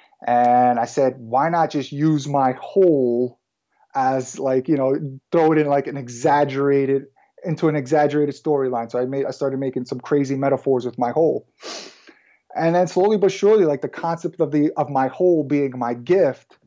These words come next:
uh, started to come about. And I just thought of the Superman shirt. I thought of the Superman shirt, and I said, "All right,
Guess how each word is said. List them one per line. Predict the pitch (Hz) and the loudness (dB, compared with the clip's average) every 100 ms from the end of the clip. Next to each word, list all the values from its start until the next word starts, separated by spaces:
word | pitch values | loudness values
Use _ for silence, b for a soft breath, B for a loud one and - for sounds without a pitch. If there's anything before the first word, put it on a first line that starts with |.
| _ _ _ _ - | _ _ _ _ -2
uh, | 123 | -2
started | 117 147 131 131 - | -2 -4 -6 -6 -14
to | 131 | -14
come | - 131 | -10 -8
about. | 120 123 117 120 _ _ _ _ _ _ _ _ - | -4 -2 -2 -4 _ _ _ _ _ _ _ _ -16
And | 117 120 117 117 117 110 b b b b | -12 -10 -8 -6 -8 -10 b b b b
I | 117 | -10
just | 110 127 - - | -4 -4 -4 -4
thought | 117 135 | 0 0
of | 139 | 0
the | 139 | -2
Superman | - 165 160 165 131 113 | -2 -2 0 -2 -4 -6
shirt. | - - 107 - - | -10 -6 -6 -6 -6
I | |
thought | 143 143 | -2 -2
of | |
the | 135 | -2
Superman | 131 151 156 156 156 | -4 -6 -2 0 0
shirt, | 151 165 143 | -2 0 0
and | 123 | -2
I | |
said, | 120 120 | -2 0
"All | 151 | 0
right, | 131 120 | 0 -2